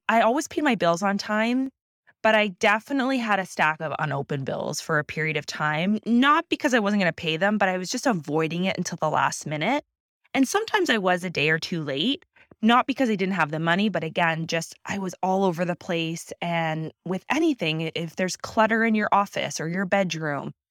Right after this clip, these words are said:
it's hard to find things, right? And you forget, you forget about things, uh, you misplace things. It's just a little bit more chaotic. And that's exactly how I was feeling at that time in my early twenties around money. I definitely,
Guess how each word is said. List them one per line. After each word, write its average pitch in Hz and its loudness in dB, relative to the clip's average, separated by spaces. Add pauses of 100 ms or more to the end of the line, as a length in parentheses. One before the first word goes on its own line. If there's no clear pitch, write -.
(340)
it's 220 -2
hard 254 2
to 285 0
find 302 2
things, 156 -2
right? 214 2
And 220 0
you 214 0
forget, 214 0 (280)
you 208 0
forget 240 2
about 185 2
things, 139 -4 (160)
uh, 175 0
you 180 0
misplace 240 -2
things. 151 -4
It's - -12
just 220 -2
a 220 2
little 247 2
bit 247 2
more 202 2
chaotic. 143 -2
And 190 0
that's 220 0
exactly 170 0
how 156 0
I 143 0
was 139 -6
feeling 160 -6
at 147 -4
that - -6
time 160 -2 (640)
in 180 0
my 170 0
early 170 0
twenties 151 -6
around 135 2
money. 127 -8 (520)
I 226 2
definitely, 294 0